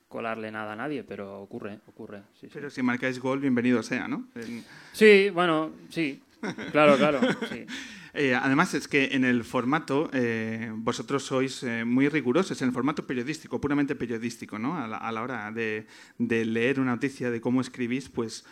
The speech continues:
Speaker 2: evidentemente puede colar, porque esa seriedad a la hora de escribir en ese formato sois mucho más rigurosos
Speaker 1: Joder, es
Speaker 2: que
Speaker 1: que ¿sabes
Speaker 2: otros
Speaker 1: qué pasa?
Speaker 2: medios.
Speaker 1: Que cada vez hay más faltas en el país de ortografía y de, y de... Como que no repasan, yo me he dado cuenta.
Speaker 2: Sí, sí,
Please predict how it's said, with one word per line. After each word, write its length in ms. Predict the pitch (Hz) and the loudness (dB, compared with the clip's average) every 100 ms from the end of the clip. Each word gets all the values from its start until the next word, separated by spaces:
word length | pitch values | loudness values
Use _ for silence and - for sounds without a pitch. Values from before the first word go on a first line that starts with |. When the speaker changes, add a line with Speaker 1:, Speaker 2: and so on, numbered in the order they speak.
| - - | -20 -8
Speaker 2:
evidentemente 480 | 113 127 147 160 156 | 0 0 0 -2 -2
puede 220 | 143 147 | 2 2
colar, 320 | 139 123 165 135 | 2 -2 -2 -6
porque 320 | 120 - 113 | -8 -6 -8
esa 240 | 113 135 | -4 -6
seriedad 340 | - 127 123 135 | -6 -2 -2 -2
a 40 | 127 | -2
la 80 | 127 | 0
hora 100 | 127 | 0
de 80 | |
escribir 420 | 123 123 120 135 127 | 0 -2 -4 -2 -2
en 60 | |
ese 120 | 123 | -4
formato 320 | 131 123 131 139 | -6 -4 -4 -4
sois 180 | 135 135 | -4 -2
mucho 240 | 151 175 | -2 0
más 160 | 160 160 | 0 2
rigurosos 480 | 156 156 160 185 | 2 2 2 0
Speaker 1:
Joder, 260 | - 151 175 | 2 2 2
es 140 | 160 | 0
Speaker 2:
que 80 | - | 6
Speaker 1:
que 60 | 160 | 8
¿sabes 120 | 180 | 8
Speaker 2:
otros 20 | - 156 | 6 4
Speaker 1:
qué 60 | |
pasa? 120 | 196 - | 4 4
Speaker 2:
medios. 140 | 165 | 2
Speaker 1:
Que 220 | 151 135 | 0 -4
cada 200 | - 147 | -2 2
vez 140 | 185 214 | 2 2
hay 120 | 202 | 2
más 200 | 165 135 | 0 -2
faltas 400 | - 175 160 120 | 0 0 0 0
en 60 | |
el 140 | 127 120 | -2 -2
país 340 | 110 113 120 | -2 -2 -2
de 80 | 123 | -4
ortografía 720 | 113 120 113 107 156 170 143 | -4 -6 -6 -6 -4 -2 -2
y 80 | 123 | -2
de, 260 | 113 110 135 | -4 -4 -6
y 80 | |
de... 300 | 117 110 107 101 - - - | -4 -2 -4 -8 -18 -20 -8
Como 180 | - 143 | 2 2
que 120 | 135 | 4
no 80 | 127 | 4
repasan, 440 | 175 185 175 180 143 | 4 4 2 2 0
yo 100 | 147 | 2
me 60 | |
he 40 | 185 | 2
dado 160 | 151 | 2
cuenta. 400 | 156 160 131 175 | 2 -2 -6 -8
Speaker 2:
Sí, 140 | 185 | -8
sí, 100 | 151 | -8